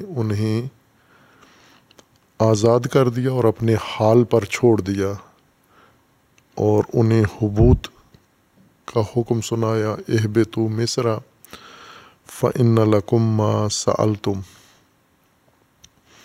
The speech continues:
اور پھر یہاں پر اس ہٹ درمی کے بعد قرآن کریم میں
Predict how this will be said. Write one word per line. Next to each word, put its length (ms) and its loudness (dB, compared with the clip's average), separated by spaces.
اور 140 4
پھر 280 2
یہاں 380 2
پر 280 4
اس 280 2
ہٹ 340 2
درمی 460 2
کے 240 4
بعد 440 0
قرآن 440 0
کریم 280 -2
میں 260 -4